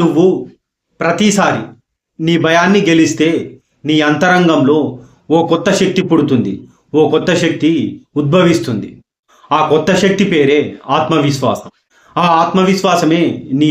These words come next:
జీవితాన్ని మార్చే కొత్త శక్తి. కాబట్టి ఈరోజే నిర్ణయించుకో, నా జీవితంలోకి వచ్చిన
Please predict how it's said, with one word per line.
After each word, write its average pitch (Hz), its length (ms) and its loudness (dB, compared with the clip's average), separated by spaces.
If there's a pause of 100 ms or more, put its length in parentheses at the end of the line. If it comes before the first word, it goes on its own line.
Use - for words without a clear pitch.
(100)
జీవితాన్ని 156 540 0
మార్చే 127 320 -2 (260)
కొత్త 151 180 0 (140)
శక్తి. 131 280 -4 (600)
కాబట్టి 165 460 0 (760)
ఈరోజే 196 460 4 (100)
నిర్ణయించుకో, 170 600 2 (520)
నా 135 80 -2 (120)
జీవితంలోకి 160 720 2
వచ్చిన 135 280 0